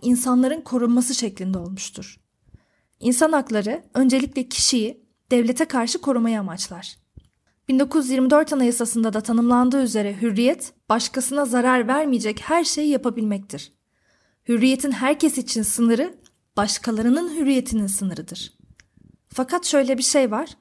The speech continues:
sınırsız mutlak bir hürriyet kavramı devlet ve toplum hayatı için çok da mümkün değildir. Çağdaş demokrasilerde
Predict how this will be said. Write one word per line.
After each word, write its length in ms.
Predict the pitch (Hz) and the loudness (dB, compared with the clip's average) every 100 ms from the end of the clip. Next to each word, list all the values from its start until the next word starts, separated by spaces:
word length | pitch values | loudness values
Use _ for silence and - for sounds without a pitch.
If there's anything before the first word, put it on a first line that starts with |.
| _ | _
sınırsız 640 | - - 262 269 262 330 302 | -6 0 4 4 2 -2 0
mutlak 460 | 247 240 294 294 | 0 2 0 2
bir 100 | 277 | -2
hürriyet 360 | 220 233 269 285 | 0 2 2 2
kavramı 560 | - 240 196 190 311 - | 2 2 2 -2 -4 -2
devlet 400 | 240 240 302 302 | 0 4 2 2
ve 80 | 254 | 0
toplum 320 | 240 240 285 | -2 -4 -2
hayatı 380 | 277 233 208 220 | 0 0 -2 -6
için 200 | 208 294 | -8 -4
çok 240 | 302 285 | -2 -2
da 60 | 233 | 0
mümkün 400 | 220 233 339 302 | 0 0 -2 0
değildir. 460 | 247 202 165 - _ _ _ _ - - | 0 0 -8 -14 _ _ _ _ -18 -2
Çağdaş 440 | 247 233 294 285 | 0 4 2 2
demokrasilerde 800 | 269 240 226 214 202 175 175 269 | 0 0 -2 -4 -4 -6 -6 -10